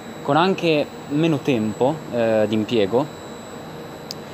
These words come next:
e tutto questo mi permise di alzare notevolmente la media e di prendere dei voti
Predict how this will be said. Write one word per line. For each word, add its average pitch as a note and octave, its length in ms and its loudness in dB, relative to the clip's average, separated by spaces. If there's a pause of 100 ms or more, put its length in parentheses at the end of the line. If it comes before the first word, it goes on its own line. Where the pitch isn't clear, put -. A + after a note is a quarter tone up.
(220)
e C3 120 0
tutto - 220 0
questo B2 1160 4
mi A2 120 0
permise B2 360 0
di A2+ 140 0
alzare A2 300 2
notevolmente A2+ 560 0
la A2+ 80 4
media G#2+ 400 4
e G#2 60 4
di G2+ 100 -2
prendere G#2+ 320 -2
dei G#2 100 0
voti G2 500 0